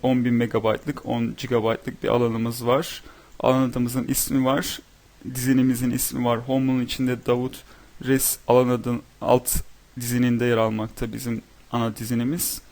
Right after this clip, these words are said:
Ve cPanel var. Buradan yapmamız gereken database'ler, klasör, database'ler tabını kullanmak ve veri tabanını oluşturmak. Burada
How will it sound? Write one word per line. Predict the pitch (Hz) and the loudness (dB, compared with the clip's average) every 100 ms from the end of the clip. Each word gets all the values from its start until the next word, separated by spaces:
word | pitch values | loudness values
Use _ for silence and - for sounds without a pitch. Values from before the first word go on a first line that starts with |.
| - - - - - - - - | -20 -20 -20 -20 -20 -20 -18 -4
Ve | 147 143 | -2 4
cPanel | 143 131 135 127 123 | 2 4 2 2 2
var. | 123 160 - - | 0 0 -2 -6
Buradan | 156 160 151 143 | -2 2 4 4
yapmamız | 139 - 139 135 139 | 2 0 -2 0 0
gereken | 127 117 - 151 160 165 - - - - - _ - - - _ - 123 | 0 -2 0 0 0 -4 -16 -20 -20 -20 -20 _ -20 -20 -20 _ -4 0
database'ler, | 131 139 123 117 117 120 120 | 2 2 2 0 2 2 2
klasör, | 139 131 123 - 117 120 - 120 | 2 2 0 -2 -2 -4 -6 -2
database'ler | 123 - 120 123 117 117 117 - - - - | -2 0 0 0 0 0 0 -2 -14 -12 -2
tabını | 131 123 127 165 170 - - - - - - - - - - | 0 2 2 2 -2 -16 -20 -20 -20 -20 -20 -20 -20 -20 -16
kullanmak | - 127 123 120 120 - | -4 0 2 2 0 -2
ve | 147 | 0
veri | 139 131 | 2 0
tabanını | 127 123 139 | 0 0 2
oluşturmak. | 131 123 - 117 120 - - - - | 0 -4 -6 -4 -4 -8 -20 -20 -8
Burada | 151 156 170 | -2 2 2